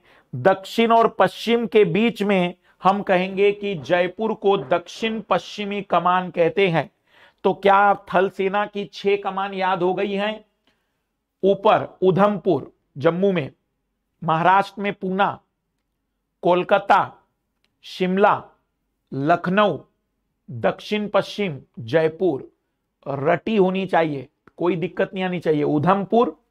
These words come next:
पुणे, उधमपुर, पुणे, कोलकाता, शिमला, लखनऊ, जयपुर, लखनऊ, जयपुर,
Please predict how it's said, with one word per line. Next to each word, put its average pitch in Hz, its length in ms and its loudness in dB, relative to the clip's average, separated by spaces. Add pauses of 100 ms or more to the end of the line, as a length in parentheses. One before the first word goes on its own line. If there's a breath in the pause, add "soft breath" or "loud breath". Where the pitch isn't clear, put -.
(440)
पुणे, 202 400 2 (880 soft breath)
उधमपुर, 185 600 2
पुणे, 202 540 0 (460)
कोलकाता, 196 640 2
शिमला, 220 580 -2 (480)
लखनऊ, 160 640 0
जयपुर, 143 580 -4 (1400)
लखनऊ, 180 580 0
जयपुर, 147 640 -2